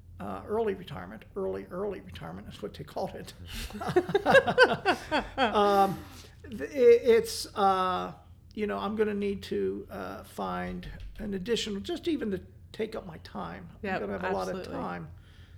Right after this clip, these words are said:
Speaker 1: you know, uh, and to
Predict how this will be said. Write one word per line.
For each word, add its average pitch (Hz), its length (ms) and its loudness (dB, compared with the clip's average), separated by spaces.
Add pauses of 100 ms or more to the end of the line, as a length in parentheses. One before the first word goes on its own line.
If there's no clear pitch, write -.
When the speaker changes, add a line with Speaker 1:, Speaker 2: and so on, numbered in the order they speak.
(120)
Speaker 1:
you 202 140 -8
know, 202 420 -8
uh, - 360 -10 (720)
and 202 380 -2
to 202 220 -4